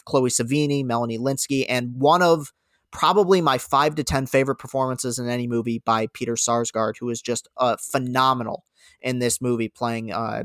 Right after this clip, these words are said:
the, the newly appointed, uh, head editor of, uh, The New Republic. It's a, it's a, fa-, a Rosario Dawson's in this, Steve Zahn, uh, Cliff Curtis. Uh, like, th-, this is a really great cast, a very small film.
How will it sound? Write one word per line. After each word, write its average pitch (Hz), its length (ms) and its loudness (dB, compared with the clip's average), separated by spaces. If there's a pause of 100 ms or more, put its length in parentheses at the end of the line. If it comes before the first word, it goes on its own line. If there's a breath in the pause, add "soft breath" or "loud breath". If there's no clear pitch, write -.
the, 113 280 -8
the 113 120 -6
newly 117 380 -2
appointed, 117 500 -4 (360)
uh, - 220 -6
head 123 180 0
editor 120 420 0 (460)
of, 110 460 0 (100)
uh, - 480 -6
The 123 80 -2
New 123 160 -2
Republic. 113 420 0
It's 120 120 -4
a, - 100 0
it's 139 140 -4
a, 120 60 0
fa-, - 300 -6
a 156 80 4
Rosario 135 420 2
Dawson's 135 440 0
in 151 100 2
this, 147 120 -2
Steve 135 340 0
Zahn, 139 460 4 (280 soft breath)
uh, 101 400 -2 (260)
Cliff - 280 0
Curtis. 160 500 2
Uh, 139 80 2
like, 139 180 2
th-, 143 160 4
this 180 180 2
is - 40 4
a 139 80 4
really 147 320 4
great 143 300 2
cast, 139 340 0
a 143 40 -6
very 196 220 4
small 165 460 4
film. 151 460 2